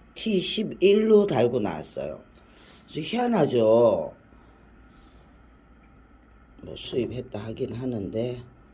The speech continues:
그렇겠죠. 우리나라에서 자체 저기가 안 되다 보니까. 예.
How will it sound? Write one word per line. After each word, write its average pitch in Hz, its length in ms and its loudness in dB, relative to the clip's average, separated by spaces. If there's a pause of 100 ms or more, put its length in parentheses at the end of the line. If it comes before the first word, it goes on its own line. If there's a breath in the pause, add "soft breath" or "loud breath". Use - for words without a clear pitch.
(160)
그렇겠죠. 127 800 -6
우리나라에서 98 720 -8
자체 113 560 -6 (640 loud breath)
저기가 78 460 -10
안 95 160 -8
되다 120 280 -4
보니까. 95 880 -8 (240)
예. 95 140 -16